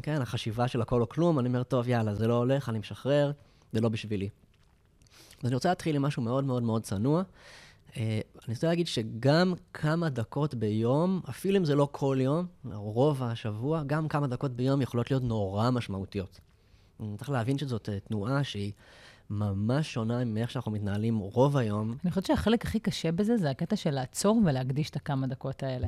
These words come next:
Speaker 1: ממש.
Speaker 2: נורא קשה להרים אמברקס באמצע הנסיעה הזאת שנקראת היום שלנו, ולהגיד, "עכשיו אני פשוט הולכת לשבת."
Speaker 1: בטירוף.
Speaker 2: ולהתאמן.
Speaker 1: ו-, ואני רוצה להגיד לך שאני כבר משהו כמו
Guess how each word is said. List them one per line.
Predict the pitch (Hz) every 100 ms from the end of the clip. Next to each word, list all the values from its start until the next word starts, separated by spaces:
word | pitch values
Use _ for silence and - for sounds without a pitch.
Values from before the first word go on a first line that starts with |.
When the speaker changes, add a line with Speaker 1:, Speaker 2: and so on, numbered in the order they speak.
| -
Speaker 1:
ממש. | 107 98 101 95 - -
Speaker 2:
נורא | 185 170 160 233
קשה | 254 220 247
להרים | 220 147 190 190
אמברקס | 156 175 208 - -
באמצע | 143 175 175
הנסיעה | 151 135 147 143
הזאת | 170 185
שנקראת | 147 131 156 156
היום | 147 143 165
שלנו, | 185 202 208 220 262 190
ולהגיד, | 143 156 180
"עכשיו | 165 - 214
אני | 208
פשוט | 180 - 185
הולכת | 180 160 151 170 -
לשבת." | 151 - - 151 143 175 - - - - -
Speaker 1:
בטירוף. | 98 104 95 92 - - - - 160
Speaker 2:
ולהתאמן. | 127 107 107 143 143 143
Speaker 1:
ו-, | 127
ואני | 107
רוצה | 131
להגיד | 123 131
לך | -
שאני | 107 107 127
כבר | 120 113 120
משהו | 113 113 117
כמו | 110 107 110 104 101